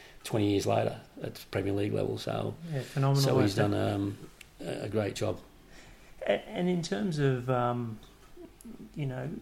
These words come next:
Speaker 2: being president there and then sort of that flowed into, to being administrator as well.
Speaker 1: Yeah.
Speaker 2: Um, how did you find that and, and,
Speaker 1: Well, that,
Speaker 2: and
Speaker 1: that,
Speaker 2: what,
Speaker 1: that
Speaker 2: what was that experience like?
Speaker 1: Well, it didn't go down well, didn't, in the first year when I got there, 'cause my, my main job was just to go and help the committee, the board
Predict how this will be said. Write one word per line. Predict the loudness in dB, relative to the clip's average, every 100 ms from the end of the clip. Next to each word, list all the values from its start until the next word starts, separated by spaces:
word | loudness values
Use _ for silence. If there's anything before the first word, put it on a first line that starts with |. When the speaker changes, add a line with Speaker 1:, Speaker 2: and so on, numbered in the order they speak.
| -14 -20 -20 -16 -16 -16 -10 -4
Speaker 2:
being | 0 2 2
president | 4 2 2 0 0
there | 2 2 2
and | 0 0
then | 0 0 -4 -10 -20 -20 -20 -8
sort | -4 0
of |
that | 0 -2
flowed | 0 0 0
into, | -2 0 -2 0 -4 -8 -10 -8 -8
to | -8 -6
being | -4 -2 0 -2 -4 -6 -4
administrator | 0 2 2 0 0 -2 0
as | -2 0
well. | 2 2 0 0
Speaker 1:
Yeah. | 0 -2 -6 -6
Speaker 2:
Um, | -4 -4 -4 -6 -12 -12 -12 -10 -8
how | 0
did | 0 2
you | 0
find | 2 4 4
that | 4 2
and, | 2 2 2 0 -4 -18 -16 -16 -14 0
and, | 6
Speaker 1:
Well, | 10
that, | 10
Speaker 2:
and | 10
Speaker 1:
that, | 4
Speaker 2:
what, | 4
Speaker 1:
that | 6
Speaker 2:
what | 6 6
was | 4 6
that | 4
experience | 2 0 0 4 4 2
like? | 2 2 2 4
Speaker 1:
Well, | 6
it | 8
didn't | 8
go | 10
down | 12 12 12
well, | 10
didn't, | 10 6 4 0 -4 -2
in | 0
the | 2
first | 4 2 2
year | 2
when |
I | 2
got | 2
there, | 2
'cause | 2
my, | 2 0 4 4
my | 6 6 8
main | 6 6
job | 4
was | 2
just | 2 0
to |
go | 2 2
and | 2 0
help | 2
the | 6
committee, | 6 4 0
the | -2
board | 0 2 2 -2